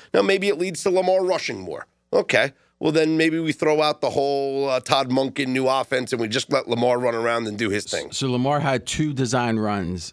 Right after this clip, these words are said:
Speaker 2: in the game, uh,
Speaker 1: Yeah.
Speaker 2: which is a sign of them not wanting to
Speaker 1: Mm-hmm.
Speaker 2: run him.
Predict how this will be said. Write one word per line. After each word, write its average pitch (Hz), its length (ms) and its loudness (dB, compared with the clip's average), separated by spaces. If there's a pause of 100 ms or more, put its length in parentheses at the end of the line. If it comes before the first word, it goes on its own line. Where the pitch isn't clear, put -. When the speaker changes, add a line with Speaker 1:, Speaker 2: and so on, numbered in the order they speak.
(160)
Speaker 2:
in 92 320 -2
the 95 100 -4
game, 87 400 -2 (300)
uh, 87 300 -6 (160)
Speaker 1:
Yeah. 107 100 0
Speaker 2:
which 101 200 -4
is 113 100 -2
a 101 60 -4
sign 113 360 0
of 95 200 -6
them 107 180 2
not 104 240 -4
wanting 101 320 -4
to 107 60 0
Speaker 1:
Mm-hmm. 98 140 0
Speaker 2:
run 104 100 -2
him. 78 180 -18